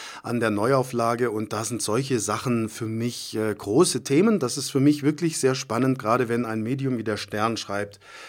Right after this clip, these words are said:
mit einer Selbstverständlichkeit, die Leute seien immun. Jetzt kommt nicht von der Chefredakteurin eine Antwort, sondern von der Markenkommunikation.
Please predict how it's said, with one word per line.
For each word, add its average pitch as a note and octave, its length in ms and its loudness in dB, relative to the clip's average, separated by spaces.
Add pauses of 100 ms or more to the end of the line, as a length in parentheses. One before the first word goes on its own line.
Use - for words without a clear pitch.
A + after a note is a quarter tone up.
(120)
mit D#3+ 280 4
einer B2+ 200 6
Selbstverständlichkeit, G#2 1080 -2
die A2+ 60 -10
Leute G2 480 -4 (400)
seien A#2+ 540 6
immun. C#3 760 6
Jetzt G#2+ 240 -6
kommt G#3+ 500 4
nicht F3 240 2
von C#3+ 120 2
der C3 80 4
Chefredakteurin C#3+ 760 0
eine C#3 220 0
Antwort, C3+ 400 0
sondern G#2+ 360 -2
von G2 200 -8
der G2 100 -4
Markenkommunikation. A#2+ 1700 -2